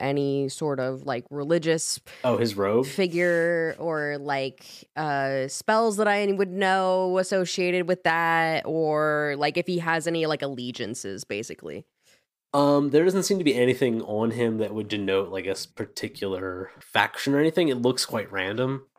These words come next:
Speaker 1: Okay.
Speaker 2: Uh, kinda hodgepodge.
Speaker 1: I'm gonna go up to him.
Speaker 2: Mm-hmm.
Speaker 1: Um, I'm gonna reach into my little robe. I have, like, a cloak thing.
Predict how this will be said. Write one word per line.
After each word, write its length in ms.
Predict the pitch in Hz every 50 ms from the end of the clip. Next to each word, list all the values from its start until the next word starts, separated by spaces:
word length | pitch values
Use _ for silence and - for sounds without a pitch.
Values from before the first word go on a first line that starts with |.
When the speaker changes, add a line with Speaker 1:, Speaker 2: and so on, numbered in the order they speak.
| _ _ _ _ _ _ _ _ -
Speaker 1:
Okay. 320 | 147 147 156 139 135 147 160 151 _ _ _ _ _ _ _ _ _ _ _ - -
Speaker 2:
Uh, 180 | 101 98 98 98
kinda 220 | - 107 101 95
hodgepodge. 800 | - - 98 95 98 - - - 110 110 113 117 117 - - _ _ _ _ _ _
Speaker 1:
I'm 80 | - 170
gonna 120 | 180 175
go 100 | 160 156
up 140 | 151 139 135
to 100 | - 185
him. 380 | 185 185 196 220 233 247 262 254 _ _ _ _ _ _ - -
Speaker 2:
Mm-hmm. 340 | 110 131 139 139 _ - 156
Speaker 1:
Um, 520 | 151 143 143 135 135 135 131 131 104 123
I'm 60 | 139 139
gonna 120 | 135 135
reach 320 | 143 143 147 143 143 -
into 240 | 160 139 143 - 160
my 800 | 143 131 131 131 135 139 151 160 170 180 190 190 190 190 190 185 - - _ _ -
little 320 | - 156 156 143 139 135
robe. 560 | 131 143 139 131 127 131 135 139 147 160 165 - - _ _ _ _ _ _ _ -
I 60 | 143
have, 120 | 139 151 139
like, 120 | 139 131
a 20 | 131
cloak 440 | _ - - - 135 127 123 131
thing. 420 | - - 143 127 127 147 151 151